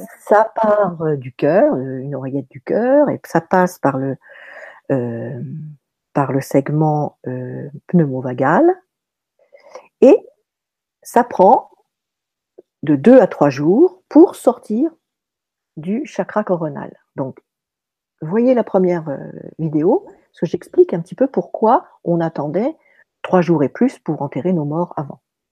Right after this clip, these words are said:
Euh, euh, là, ah oui, je, j'ajouterais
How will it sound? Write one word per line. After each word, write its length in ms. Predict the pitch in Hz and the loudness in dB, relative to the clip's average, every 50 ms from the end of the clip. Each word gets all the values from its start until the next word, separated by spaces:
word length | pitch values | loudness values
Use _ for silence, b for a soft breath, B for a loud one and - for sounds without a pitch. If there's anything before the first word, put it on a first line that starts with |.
| _ _ b b b b b b b b _ _ _ _ _ _ _ _ - | _ _ b b b b b b b b _ _ _ _ _ _ _ _ 4
Euh, 580 | 202 196 190 185 180 180 175 170 170 160 151 - - | 6 8 8 8 8 8 8 6 6 4 2 0 -2
euh, 120 | 170 165 156 | -2 -2 2
là, 340 | 165 175 185 233 269 320 392 440 453 - _ _ _ _ _ _ _ _ - | 2 4 4 4 4 2 0 0 -4 -8 _ _ _ _ _ _ _ _ -6
ah 80 | - 185 | -4 0
oui, 160 | 170 180 156 - | 0 0 0 -2
je, 260 | - 151 180 180 175 165 | -4 -2 0 0 0 0
j'ajouterais 600 | 160 175 165 156 165 165 - - - 233 285 | 0 -2 -2 -2 -6 -8 -8 -6 -4 -2 -2